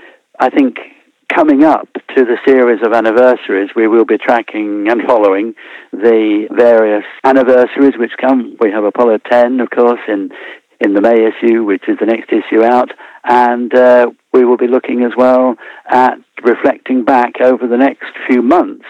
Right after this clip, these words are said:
Spaceflight has got a number of reflective contributions from Nick Spall, um, who, who will be looking at the payback we got from Apollo, both in the social, in the political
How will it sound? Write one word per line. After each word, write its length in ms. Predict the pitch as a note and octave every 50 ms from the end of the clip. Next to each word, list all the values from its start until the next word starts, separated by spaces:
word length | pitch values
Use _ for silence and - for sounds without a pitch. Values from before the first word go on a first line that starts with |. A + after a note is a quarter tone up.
| - -
Spaceflight 460 | A#2+ A#2+ G#2+ - - A#2 G#2+ G#2+ - -
has 120 | G#2 G2 -
got 220 | A#2 A2+ G#2 - - - - - - - -
a 80 | A#2+ A#2
number 240 | A#2+ A#2 A2+ A2+
of 180 | A2 A2 A#2 F#2+
reflective 840 | F#2+ G2+ A2 G#2+ - - - C#3+ B2+ - _ - - B2 A#2 A2+ F#2+ - - - - - - - - - - - -
contributions 720 | - - - - - - A#2+ A#2 A2 - - B2+ A#2 A2 - -
from 160 | A2+ G#2+ A#2
Nick 140 | C#3 - -
Spall, 420 | - - C#3+ C3 B2+ D3 B2 A#2 - _ _ - - - - _ -
um, 520 | B2+ C3 B2+ C3 B2+ B2+ B2+ B2 B2+ B2+ - -
who, 120 | - C3 A#2 -
who 100 | - C3 B2+
will 100 | B2+ A2+
be 100 | B2 A#2+
looking 580 | A#2+ C3+ C#3 - - B2 A#2 A#2 A#2 A#2+ A2+ - -
at 240 | A#2 A#2 A2 - - - - - - _ - -
the 600 | A#2 A#2 A2+ A2 A2+ A2 G#2+ G#2+ G#2+ G#2 G#2 C#4 - _ - _ _ _ -
payback 380 | - F3 F3 E3+ - D#3 D3+ - -
we 120 | C#3+ C#3
got 200 | - - C#3+ C3 -
from 100 | - A2+ G#2+
Apollo, 380 | - - G#2 F#2 F#2 F#2+ F#2+
both 400 | - A#2+ A2+ A#2 A#2 A2+ A2 G2+ - - - - -
in 500 | A#2+ A#2+ A#2 A2+ A2+ A2 A2 A2 G#2+ G2
the 200 | A#2+ A#2 A2 G#2+ - -
social, 520 | D3 C#3+ D3 C3+ C#3 - D3+ C#3+ C#3 C3+ B2+ - - - - - _ -
in 100 | - G#2+
the 80 | G#2+ -
political 760 | - C3 C3 C3+ B2+ - C#3 B2 A#2+ A#2+ A#2+ A#2+ A2 -